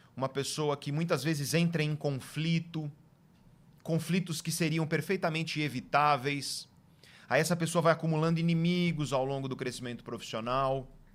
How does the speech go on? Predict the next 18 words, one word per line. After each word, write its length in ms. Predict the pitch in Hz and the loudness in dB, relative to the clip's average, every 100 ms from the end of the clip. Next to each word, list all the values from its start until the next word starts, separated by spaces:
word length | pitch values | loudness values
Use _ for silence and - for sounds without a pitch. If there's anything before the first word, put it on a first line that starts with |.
| - - - - - | -20 -20 -20 -20 -6
Por 100 | 139 | 0
conta 220 | 160 175 | 2 6
dessa 200 | 165 160 | 6 4
combatividade, 800 | 160 147 143 139 135 127 117 107 | 2 2 2 -2 2 4 4 2
de 80 | 113 | -4
não 140 | 143 | -2
fazer 280 | 170 165 139 | 0 0 0
alianças, 520 | 143 135 127 117 113 | -2 -2 -4 -4 -6
de 80 | 101 | -6
acumular 400 | 123 135 131 139 | -4 -4 0 2
inimigos, 600 | 139 127 139 190 139 110 | 0 -2 0 0 0 -4
é 60 | 143 | -4
claro 460 | - 147 160 147 117 | -4 0 4 4 2
que 160 | - | -2
ela 120 | 117 | -2
acaba 260 | 117 123 120 | 0 -2 -4
ficando 240 | - 120 | -6 -8
estagnada 800 | 117 - 117 110 110 120 127 123 | -6 -4 -4 -2 -2 -2 -2 -8